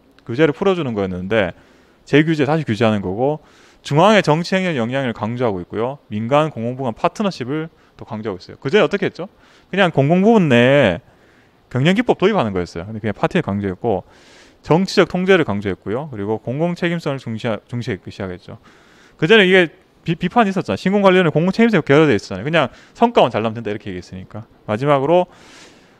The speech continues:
통정부적 접근을 했는데 이게 뭐냐면 이거예요. 요즘은 분권과 직-, 이거 집권이 항상 왔다 갔다 하고 있어요. 분권이 낫니? 아니면 집권이 나은지. 분권이 뭐죠? 예를 들어 지방자치파트에서 다,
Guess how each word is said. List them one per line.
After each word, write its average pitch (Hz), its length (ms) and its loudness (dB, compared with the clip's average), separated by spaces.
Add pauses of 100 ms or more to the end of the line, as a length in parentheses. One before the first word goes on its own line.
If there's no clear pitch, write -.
(260)
통정부적 180 840 4
접근을 120 280 0
했는데 101 200 -4
이게 175 100 -2
뭐냐면 123 540 -2
이거예요. 104 460 -6 (1400)
요즘은 196 360 4
분권과 151 560 2
직-, 156 160 -4 (100)
이거 120 160 -2
집권이 147 460 0
항상 147 420 0 (360)
왔다 180 240 2
갔다 151 200 2
하고 131 100 2
있어요. 90 280 -8 (340)
분권이 190 400 0
낫니? 101 360 -4
아니면 117 460 -4
집권이 151 320 -4
나은지. 87 420 -12 (480)
분권이 151 320 0
뭐죠? 120 300 -8 (300)
예를 151 140 -4
들어 170 80 0
지방자치파트에서 190 880 2
다, 113 300 0